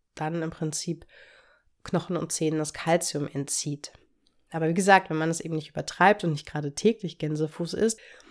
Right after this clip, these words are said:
ist das eine super Nahrungspflanze. Wenn übrigens dann die Nahrung gleichzeitig auch noch viel Kalzium enthält, können die Oxalate übrigens schon so gebunden und ausgeschieden werden, ohne die Niere zu belasten.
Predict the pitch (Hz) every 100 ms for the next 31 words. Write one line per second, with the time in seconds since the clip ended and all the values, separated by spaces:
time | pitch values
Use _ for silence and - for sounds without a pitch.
0 | - - 202 - 175 - 160 160 165 190
1 | 196 170 151 151 143 147 - 147 139 151
2 | - 147 - - - - - - _ -
3 | 185 - 180 175 170 - 156 156 156 147
4 | 175 214 175 170 170 - 160 170 170 160
5 | 156 156 147 151 147 147 143 - 214 233
6 | - 156 147 - - 190 165 180 202 -
7 | 170 175 160 - 151 143 160 - 156 147
8 | 151 - 143 160 180 160 143 151 151 147
9 | 135 170 - - 170 151 151 147 151 -
10 | 180 180 139 135 139 - - - 127 139
11 | - - -